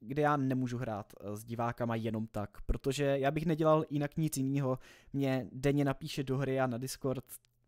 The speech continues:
padesát lidí, že by se mnou chtěli chatu, ať dám chatu a tak. Není, není to prostě v mých silách, takže to musím nějak takhle z toho udělat spíš výsadu. Eh, ještě bych chtěl podotknout,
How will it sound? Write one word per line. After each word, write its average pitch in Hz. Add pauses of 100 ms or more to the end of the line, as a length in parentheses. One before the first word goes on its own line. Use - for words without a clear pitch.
(100)
padesát 139
lidí, 135
že 127
by 131
se 127
mnou 131
chtěli 131
chatu, 127
ať 127
dám 135
chatu 131
a 127
tak. 127 (580)
Není, 165
není 135
to 123
prostě -
v 110
mých 110
silách, 98
takže 110
to -
musím 104 (380)
nějak 117
takhle 117
z -
toho 123
udělat 123
spíš 131
výsadu. 113 (920)
Eh, 113 (360)
ještě 208
bych 233 (120)
chtěl 240
podotknout, 156